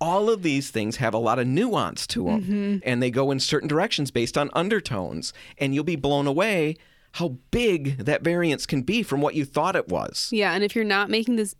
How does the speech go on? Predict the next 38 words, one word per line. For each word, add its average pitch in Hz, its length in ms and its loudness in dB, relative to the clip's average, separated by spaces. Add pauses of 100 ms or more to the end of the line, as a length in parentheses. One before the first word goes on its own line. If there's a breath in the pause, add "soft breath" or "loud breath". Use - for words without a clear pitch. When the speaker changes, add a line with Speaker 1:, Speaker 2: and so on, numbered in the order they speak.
Speaker 2:
these 226 320 0
decisions 185 640 0
together, 170 500 -2
it - 160 -2
can 185 200 -2
really, 185 560 0 (400 loud breath)
you 262 100 2
can 262 140 2
get 294 180 0
way 262 160 2
too 254 180 2
far 294 220 2
in 392 60 6
a 311 40 2
project 185 520 0
and 208 100 2
have 196 240 0
to 190 260 2 (120)
really 220 400 2
backtrack 180 800 0
because 180 760 0
you've 196 180 -2
gotta 180 200 -2
fix - 340 -6
it - 100 -12
now. - 280 -4 (240 loud breath)
Speaker 1:
Now, 131 180 2
the 139 260 -2
other 180 220 2
thing 131 300 -2
that 110 280 0
you 127 200 -2
mentioned, 120 340 -2
first 135 240 0
off, 117 160 0
you 127 80 0
were 156 120 2
rushing. 123 560 0